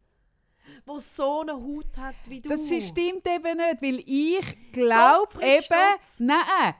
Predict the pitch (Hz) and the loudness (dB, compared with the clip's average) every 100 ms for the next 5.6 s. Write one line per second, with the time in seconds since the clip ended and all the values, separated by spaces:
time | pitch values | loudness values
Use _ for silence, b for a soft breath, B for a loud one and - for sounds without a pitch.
0 | - 277 359 320 262 220 302 330 330 285 | -2 0 0 2 4 4 6 4 4 2
1 | 269 240 262 302 - 269 220 151 - 233 | 4 4 2 -2 -4 -2 0 -2 -6 -12
2 | 277 277 277 320 - 254 156 285 330 339 | -4 0 2 0 -2 -2 4 6 6 4
3 | - - 208 277 277 247 233 302 285 285 | -8 -10 2 6 6 4 -2 0 2 2
4 | 285 240 208 233 226 202 196 208 269 285 | 0 -2 -2 -2 -4 -6 0 2 2 -2
5 | 320 - - 226 220 180 | -12 -10 -4 -2 -2 -4